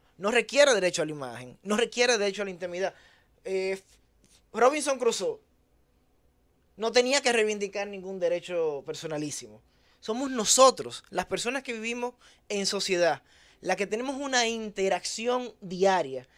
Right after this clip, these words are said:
que requerimos de este tipo de derechos. Y más allá de lo que se cree, porque hay que crear conciencia de por qué es importante, el derecho a la intimidad, como anteriormente mencionaba Emil Sireno, reconocido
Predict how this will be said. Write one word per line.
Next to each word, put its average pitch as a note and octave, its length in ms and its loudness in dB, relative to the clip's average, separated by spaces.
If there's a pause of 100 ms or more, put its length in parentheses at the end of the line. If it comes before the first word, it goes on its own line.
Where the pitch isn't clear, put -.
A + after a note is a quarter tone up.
(280)
que G3+ 160 2
requerimos G#3 760 0
de F3 140 4
este F3 200 -6
tipo E3 260 -2
de E3 100 4
derechos. D3 380 -2
Y A#3+ 100 -2
más E4 200 6
allá D4 220 8
de C4 80 8
lo G#3 120 0
que G#3+ 100 -4
se A3 140 -6
cree, E3 280 -6 (840)
porque F3 200 -4
hay F#3 60 -2
que A3 100 0
crear G#3 240 0
conciencia G3+ 460 -4
de D#3+ 80 -2
por D3+ 180 -6
qué G#3 120 2
es G3 80 2
importante, D#3 720 -6 (2500)
el F#3+ 200 -4
derecho A#3+ 360 2
a C#4 40 2
la A3+ 200 4
intimidad, F3+ 680 -2 (140)
como C#3+ 440 -6
anteriormente F3+ 560 -4
mencionaba F3 640 -2
Emil E3 260 -10
Sireno, F3 320 -6
reconocido E3+ 680 -4